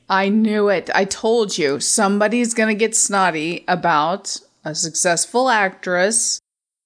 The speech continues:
portraying a person. But what else do we have? Right?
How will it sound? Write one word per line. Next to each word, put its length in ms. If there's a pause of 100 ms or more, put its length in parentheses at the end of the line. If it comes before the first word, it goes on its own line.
(180)
portraying 520
a 60
person. 500 (220)
But 160
what 160
else 160
do 120
we 140 (220)
have? 320 (680)
Right? 380